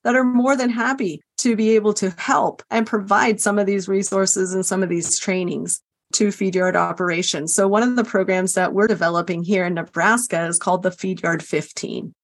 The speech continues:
It's a training curriculum that's bilingual in English and Spanish, and it covers the top fifteen hazards that occur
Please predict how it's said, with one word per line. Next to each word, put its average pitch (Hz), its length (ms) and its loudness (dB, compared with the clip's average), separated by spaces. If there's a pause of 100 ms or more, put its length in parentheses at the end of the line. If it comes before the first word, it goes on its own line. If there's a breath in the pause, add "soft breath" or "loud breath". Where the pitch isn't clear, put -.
(240)
It's 240 140 2
a 233 60 4
training 269 460 2
curriculum 180 800 0
that's 185 220 0
bilingual 202 640 4
in 190 100 0
English 196 420 -2
and 214 120 2
Spanish, 170 460 -2
and 185 80 0
it 180 80 -4
covers 208 360 2
the 185 100 0
top - 340 0
fifteen 190 540 -2
hazards 170 580 0
that 165 260 0
occur 170 560 0